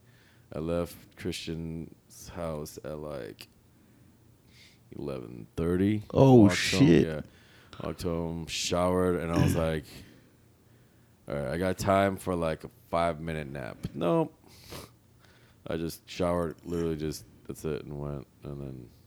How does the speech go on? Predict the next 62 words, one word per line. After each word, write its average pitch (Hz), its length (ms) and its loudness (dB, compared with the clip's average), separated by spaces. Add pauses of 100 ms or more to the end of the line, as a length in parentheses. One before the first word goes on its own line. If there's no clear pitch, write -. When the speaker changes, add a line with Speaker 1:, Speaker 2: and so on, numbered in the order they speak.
(640)
Speaker 1:
I 90 100 0
didn't 92 180 2
even 80 420 -2 (340)
have 90 220 -4
the 78 120 -6
energy 85 300 -6
to 78 80 -8
eat. 87 220 -6
I 92 40 0
didn't 107 160 4
wanna 101 200 2
eat. 87 300 -4
I 80 60 -6
was 87 120 -4
just 85 180 -12
so 92 180 -2 (340)
tired 85 500 -2 (520)
that - 80 -6
I - 40 -2
didn't 80 160 -8
have 82 140 -4
the 80 100 0
energy 78 320 -4
to 87 200 -2
<laughs> - 0 -
eat. 90 440 0 (260)
We 117 120 8
had 143 180 10
halong 127 340 10
tang, 92 300 0
so 87 140 0
we 90 100 2
had, 92 140 2
like, 90 120 -2
the 85 100 -4
beef 82 300 -8 (140)
bone 80 400 -6 (160)
Speaker 2:
Yeah. 90 280 8 (220)
Speaker 1:
broth 82 340 -2
soup, 90 360 -6 (640)
um, 80 400 -4 (240)
at 90 120 -4
the 85 100 -4
spot - 120 10
Speaker 2:
Over 110 220 12
Speaker 1:
that 104 80 12
Speaker 2:
at - 140 6
the, 87 500 8 (160)
Speaker 1:
on 90 140 2
Speaker 2:
uh, 76 80 6
Speaker 1:
Western. 87 280 2
Speaker 2:
on 95 100 10
Western, 117 380 6
yeah. 101 140 8
Speaker 1:
Yeah, 85 140 2
the 80 120 -6
spot 85 220 -6
that 82 100 -2
I 85 40 0
always 82 180 -2
go 87 140 -2
to. 101 180 -2